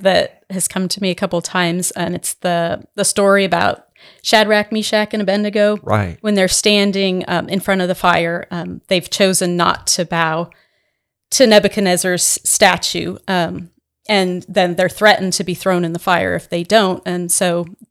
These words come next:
Speaker 1: um, they tell him that even, they believe that God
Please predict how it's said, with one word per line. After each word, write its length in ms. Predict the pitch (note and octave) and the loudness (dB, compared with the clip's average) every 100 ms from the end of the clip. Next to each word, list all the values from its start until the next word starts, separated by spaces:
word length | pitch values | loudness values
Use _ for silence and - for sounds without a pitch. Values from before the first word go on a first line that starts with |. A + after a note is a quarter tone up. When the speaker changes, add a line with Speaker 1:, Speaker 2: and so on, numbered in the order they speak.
| _ | _
Speaker 1:
um, 380 | F3+ E3 - E3+ _ - _ _ _ _ | -14 -12 -14 -16 _ -20 _ _ _ _
they 120 | G3+ | 0
tell 360 | G3 - G3 F3+ | 0 4 4 4
him 320 | F3 F3+ E3+ | 2 -2 -2
that 220 | F3 - - | -2 -2 -4
even, 580 | G#3 G3 F#3+ F3 F3 F3 _ | -4 -2 -2 -2 -6 -10 _
they 180 | G3+ A3 | 4 6
believe 460 | A#3 F#3+ F3 F3 - | 6 4 2 0 -2
that 120 | F3 | 2
God 280 | F3+ - | 2 2